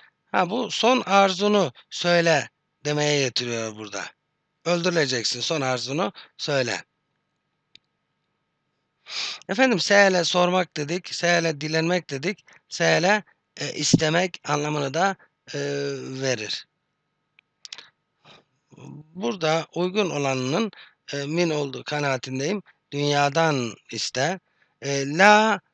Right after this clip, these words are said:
e, olmaz. E, la olsaydı şu, şu anlama gelirdi. "Utlub haceteke, la et dünya." Yani ihtiyacını iste.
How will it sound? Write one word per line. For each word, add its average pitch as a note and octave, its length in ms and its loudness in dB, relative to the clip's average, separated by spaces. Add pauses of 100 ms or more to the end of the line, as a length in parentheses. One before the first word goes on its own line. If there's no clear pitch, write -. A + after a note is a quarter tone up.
(220)
e, D3+ 140 -4
olmaz. E3+ 640 2 (280)
E, D3+ 180 -6
la F#3+ 260 6
olsaydı F#3+ 640 6
şu, G3 380 2
şu F#3+ 140 2
anlama F3 460 2 (100)
gelirdi. C3+ 480 -2 (360)
"Utlub G3+ 320 0
haceteke, D#3 840 2 (260)
la F3+ 360 8
et E3 180 2 (100)
dünya." B2 340 0
Yani E3+ 400 2 (260)
ihtiyacını D#3+ 720 4
iste. C3 520 2